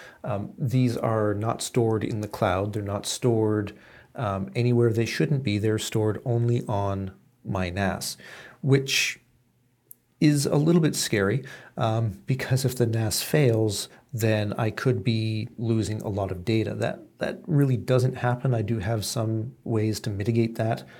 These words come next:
Um, but one of the things that I've long been thinking about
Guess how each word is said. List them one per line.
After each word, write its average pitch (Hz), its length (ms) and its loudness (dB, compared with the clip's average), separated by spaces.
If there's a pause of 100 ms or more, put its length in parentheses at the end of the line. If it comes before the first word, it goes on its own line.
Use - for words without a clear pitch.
(320)
Um, 98 360 -4 (600)
but 127 460 2 (1040)
one 127 400 2
of 151 100 2
the 135 100 4
things 123 220 2
that 113 80 2
I've 104 200 2
long 120 520 4
been 107 140 -2
thinking 110 340 -6
about 95 320 -2